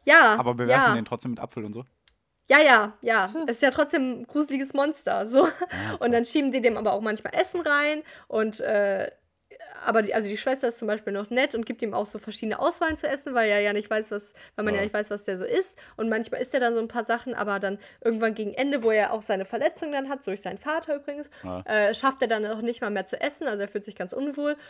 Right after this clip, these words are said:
Speaker 2: Ja.
Speaker 1: Und, ähm, ja, dann, nachdem dann wieder so ein, äh, so ein, so eine Sache war, dass er wieder zurück in sein Zimmer wollte, versucht er dann wieder zurück in sein Zimmer zu kriechen.
Speaker 2: Mhm.
Speaker 1: Und, ähm,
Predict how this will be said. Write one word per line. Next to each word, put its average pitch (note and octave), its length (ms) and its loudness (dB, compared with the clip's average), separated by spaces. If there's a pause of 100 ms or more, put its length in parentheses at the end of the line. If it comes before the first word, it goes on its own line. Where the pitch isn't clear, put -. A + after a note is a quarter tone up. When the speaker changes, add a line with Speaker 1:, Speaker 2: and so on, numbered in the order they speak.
Speaker 2:
Ja. F#3 160 -10
Speaker 1:
Und, A3 500 -2
ähm, G#3 440 -2 (960)
ja, G#3+ 300 4
dann, G#3+ 200 0
nachdem A#3 360 0
dann A3+ 160 2
wieder A3+ 200 2
so G#3+ 120 0
ein, G3+ 180 0 (440)
äh, G#3 120 4
so G3+ 160 -2
ein, G#3 260 -2
so G3+ 120 -4
eine G3+ 160 -2
Sache G#3+ 280 -4
war, G3+ 120 0
dass G3 160 -4
er - 440 -2
wieder G3+ 220 -4
zurück G#3 240 -8
in G3+ 80 -2
sein G3+ 140 -2
Zimmer D#4+ 320 2
wollte, C4 380 2
versucht A3+ 360 -8
er G#3+ 60 -4
dann G3+ 120 -2
wieder G#3 180 -4
zurück A3+ 180 -10
in A3 80 -4
sein G3+ 120 -6
Zimmer G3 200 -8
zu - 100 -20
kriechen. D#4 580 -2 (280)
Speaker 2:
Mhm. F#3 120 -14
Speaker 1:
Und, G#3+ 480 -2
ähm, G3+ 420 -2